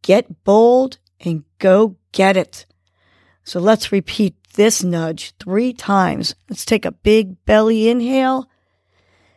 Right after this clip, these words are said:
And on the exhale, fortune favors the bold. Again, nice big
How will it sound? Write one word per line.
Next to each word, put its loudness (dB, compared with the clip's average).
And -2
on 0
the 2
exhale, 0
fortune -4
favors -2
the 2
bold. 0
Again, -2
nice -4
big 0